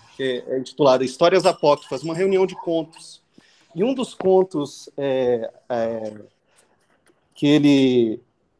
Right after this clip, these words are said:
escreve é o Castigo de Prometeu. Então, é como se fosse, assim, uma, uma cena de um tribunal em que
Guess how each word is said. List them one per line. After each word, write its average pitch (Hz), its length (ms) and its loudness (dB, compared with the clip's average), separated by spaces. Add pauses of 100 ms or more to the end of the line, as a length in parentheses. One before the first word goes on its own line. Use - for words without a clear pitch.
(120)
escreve 143 840 2 (260)
é 147 100 2
o 160 80 2
Castigo 190 440 -4
de 202 100 -10
Prometeu. 185 760 -2
Então, 151 240 -8
é 170 80 -6
como 180 160 -8
se - 60 -18
fosse, 175 200 -6
assim, 175 200 -8
uma, 170 440 -6 (420)
uma 151 180 -6
cena 190 420 0
de 165 100 -6
um 180 80 -4
tribunal 160 720 0 (680)
em 143 80 -12
que 180 280 -6